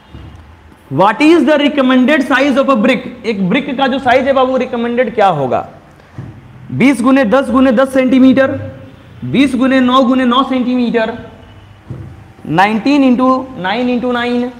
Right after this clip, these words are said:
और नाइनटीन इंटू एट इंटू एट। What is the best? नहीं, गलत है, गलत है, गलत है तुम्हारा किंग, गलत है किंग। कहाँ से तुम last में पढ़ लिया बाबू, उन्नीस गुने आठ गुने आठ? हम तो नहीं पढ़ाए तुमको, ये तो गड़बड़ है तुम्हारा।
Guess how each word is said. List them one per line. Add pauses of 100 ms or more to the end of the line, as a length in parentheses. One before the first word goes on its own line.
(720)
और
नाइनटीन
इंटू
एट
इंटू
एट। (1400)
What
is
the
best?
नहीं,
गलत
है,
गलत
है,
गलत
है
तुम्हारा
किंग, (1400)
गलत
है
किंग।
कहाँ
से
तुम
last
में
पढ़
लिया
बाबू,
उन्नीस
गुने
आठ
गुने
आठ?
हम
तो
नहीं
पढ़ाए
तुमको,
ये
तो
गड़बड़
है
तुम्हारा।